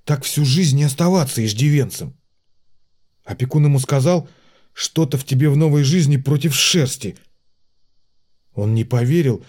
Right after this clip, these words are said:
что его Леньку до драки довели. И ведь он, кажется, в самом деле прав. Разве он, Ахнарь,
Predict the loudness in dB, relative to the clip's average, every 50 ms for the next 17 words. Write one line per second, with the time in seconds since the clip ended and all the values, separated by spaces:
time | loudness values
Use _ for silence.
0 | -20 _ _ -18 -6 -2 0 2 2 4 2 2 2 2 2 2 2 2 2 0
1 | 0 -2 -6 -10 -10 -16 _ _ _ -6 -2 0 0 2 2 0 0 0 0 -2
2 | -4 -4 -2 -2 0 0 2 2 2 0 0 -2 -6 -10 -20 _ _ _ _ _
3 | _ _ _ _ _ _ _ _ _ _ _ _ -20 _ -14 -10 -8 -6 -4 -2
4 | -2 -2 -2 -4 -10 _ -4 -2 0 0 -2 -2 -2 -2 -4 -4 -6 -12 _ _
5 | _ -20 -20 _ _ _ _ _ _ _ _ _ _ _ _ _ _ _ _ _
6 | _ _ _ _ _ _ -14 -8 -6 -4 -2 0 0 0 0 0 0 0 0 -2
7 | -4 -6 -4 -2 -2 -2 -4 -8 -14 -20 _ _ _ _ _ _ -20 -20 -20 -20
8 | -20 -20 _ _ -20 -20 _ _ -10 -4 -2 -2 -2 -2 -2 -2 0 0 0 0
9 | 0 2 2 0 0 0 0 0 2 2 0 -2